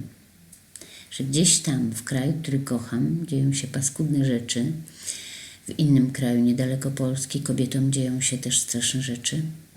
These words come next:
I wszystko to dzieje się przez religię, które mają być nośnikami miłości,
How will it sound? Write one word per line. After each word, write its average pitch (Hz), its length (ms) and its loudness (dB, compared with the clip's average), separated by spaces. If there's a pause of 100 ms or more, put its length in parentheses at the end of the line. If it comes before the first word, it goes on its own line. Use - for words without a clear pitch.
(320)
I 226 80 0
wszystko 214 380 2
to 143 120 2
dzieje 131 260 4
się 139 160 2
przez 139 340 0
religię, 135 460 4 (600)
które 131 240 0
mają 123 220 4
być 107 220 0
nośnikami 127 560 0
miłości, 117 720 2